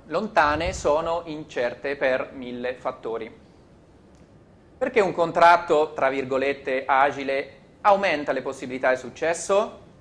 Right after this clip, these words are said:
Distribuisce il rischio tra cliente e fornitore e non solo da una parte,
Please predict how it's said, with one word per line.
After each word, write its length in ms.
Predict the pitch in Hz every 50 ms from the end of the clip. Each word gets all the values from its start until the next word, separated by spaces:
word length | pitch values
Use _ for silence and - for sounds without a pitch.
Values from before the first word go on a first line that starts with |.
| - - - - - - - - - - - - - _ _
Distribuisce 500 | - 135 - - 175 170 196 185 185 185
il 60 | 175 175
rischio 300 | 190 208 202 - 202 175
tra 120 | 175 165
cliente 320 | 170 165 170 175 170 175
e 20 | 165
fornitore 720 | - 170 165 170 185 180 208 190 151 135 120 120 - - -
e 100 | - 135
non 160 | 131 139 147 -
solo 200 | 165 147 143 135
da 80 | 135
una 120 | 135 139 143
parte, 460 | 151 135 123 - - - 127 -